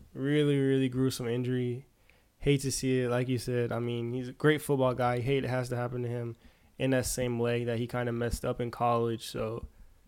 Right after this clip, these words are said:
it's tough. But if you're a Cleveland Browns fan, you say,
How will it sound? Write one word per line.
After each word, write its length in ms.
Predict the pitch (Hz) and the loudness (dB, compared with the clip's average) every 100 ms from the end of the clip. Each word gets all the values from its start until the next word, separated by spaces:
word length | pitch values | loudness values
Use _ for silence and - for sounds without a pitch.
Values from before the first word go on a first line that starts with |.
| _ _ | _ _
it's 240 | 165 165 - | 4 4 4
tough. 520 | 175 135 117 - - _ _ - - - _ _ _ _ _ _ _ | 4 4 2 -4 -20 _ _ -20 -20 -20 _ _ _ _ _ _ _
But 400 | - 196 175 175 - - - - - _ | 8 10 10 4 -6 -14 -10 -10 -12 _
if 100 | - | -2
you're 120 | 135 | 0
a 20 | 123 | 0
Cleveland 400 | - 135 117 110 | 0 0 0 0
Browns 340 | 117 175 156 | 2 4 2
fan, 540 | 131 127 123 127 143 - | 0 0 0 -4 -10 -6
you 140 | 156 | -2
say, 420 | 156 143 135 127 | 0 0 0 -2